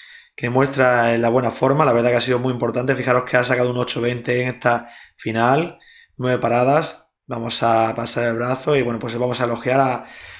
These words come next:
Marc-André Ter Stegen. El Manchester City, que está siguiendo a Frenkie de Jong. Veremos a ver si finalmente re-, re-, se,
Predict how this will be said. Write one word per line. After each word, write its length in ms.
Marc-André 460
Ter 180
Stegen. 520
El 140
Manchester 380
City, 260
que 80
está 160
siguiendo 480
a 320
Frenkie 240
de 180
Jong. 280
Veremos 320
a 40
ver 160
si 160
finalmente 460
re-, 160
re-, 220
se, 420